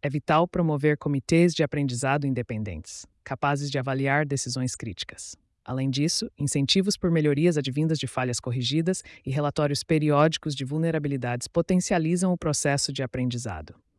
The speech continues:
No setor público, auditorias preventivas e instâncias independentes de avaliação minimizam o impacto dos erros e estimulam o aprendizado institucional. Erros são inevitáveis.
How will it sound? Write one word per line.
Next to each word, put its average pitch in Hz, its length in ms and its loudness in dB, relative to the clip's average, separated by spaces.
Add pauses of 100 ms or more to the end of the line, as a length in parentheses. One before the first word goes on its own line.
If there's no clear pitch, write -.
(680)
No 147 80 -4
setor 139 360 0
público, - 680 -2
auditorias 156 640 4
preventivas 180 880 2
e 147 40 0
instâncias 175 560 2
independentes 160 760 4
de 143 80 0
avaliação 127 680 -2 (300)
minimizam 160 540 4
o - 20 2
impacto 135 420 -2
dos 127 240 -4
erros 160 460 0 (100)
e 160 80 -4
estimulam 160 680 0
o 151 40 -2
aprendizado 131 680 -2
institucional. 110 720 -6 (540)
Erros 185 520 0
são 180 240 -2
inevitáveis. 143 840 -2